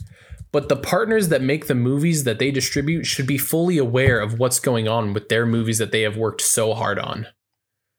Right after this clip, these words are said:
Like, not even just the, not even just the dis-, the, the production companies didn't know. The directors, the cast, they didn't fucking know anything until thirty minutes before we did.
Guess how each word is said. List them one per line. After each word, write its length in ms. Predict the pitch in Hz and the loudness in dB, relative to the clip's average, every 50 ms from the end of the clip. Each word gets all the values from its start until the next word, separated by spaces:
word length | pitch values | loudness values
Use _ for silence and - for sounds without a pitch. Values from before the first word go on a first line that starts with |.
| _ _ _ _ _ _ - | _ _ _ _ _ _ -2
Like, 320 | 127 117 113 - - _ _ _ _ _ _ _ _ - | 0 0 0 -2 -10 _ _ _ _ _ _ _ _ -2
not 220 | 156 170 208 240 | 0 2 2 4
even 160 | 247 208 202 | 2 2 2
just 160 | 196 196 196 | 2 2 2
the, 100 | 170 143 127 147 - | 0 0 0 -2 -6
not 340 | 170 147 139 135 156 175 196 | -6 -4 -2 0 0 2 2
even 140 | 214 180 170 | 2 2 2
just 160 | 156 151 - | 2 2 2
the 80 | - 135 | 0 0
dis-, 240 | 117 113 - - - - | 0 0 -2 -4 -6 -6
the, 280 | 156 127 131 120 123 123 | -2 0 0 0 0 -2
the 260 | 127 120 113 104 104 | 0 0 2 2 2
production 400 | - - 131 147 - - 147 123 | 0 2 0 0 2 0 -2 0
companies 380 | - 117 104 107 107 104 101 | 0 0 -2 0 -2 -2 -2
didn't 220 | - - 107 104 101 | -2 -2 -2 -2 -2
know. 240 | 98 95 101 101 - - - - _ | -2 -2 -4 -4 -8 -10 -20 -18 _
The 80 | - 123 | -4 -2
directors, 760 | 110 117 110 107 120 143 - - 165 156 156 160 156 - - - - - | 0 0 0 2 0 0 0 0 0 2 2 2 0 -2 -4 -6 -14 -8
the 120 | - - | -8 -8
cast, 580 | - - - - 131 131 143 165 170 - - - - - _ - | -6 -4 -2 -2 0 0 0 0 0 0 -2 -4 -8 -18 _ -2
they 120 | 120 151 | 0 0
didn't 200 | 180 226 220 208 | 2 2 2 2
fucking 420 | 185 - - 190 190 - 196 175 170 | 0 0 0 -2 0 2 2 4 4
know 240 | 160 147 127 - - | 4 2 0 -2 0
anything 420 | 127 147 185 202 180 - 120 110 | 0 2 2 2 2 2 0 0
until 260 | 113 110 110 - 113 107 | 0 -2 0 -2 -2 -2
thirty 300 | - - 139 143 139 143 | 0 0 2 2 2 0
minutes 240 | 143 139 135 123 | 0 0 0 0
before 320 | - 127 123 - 120 104 110 | -2 -2 0 0 -2 -2 0
we 200 | 123 127 131 147 | 0 -2 -2 0
did. 320 | 131 - 104 - - - | 0 -2 -4 -4 -8 -12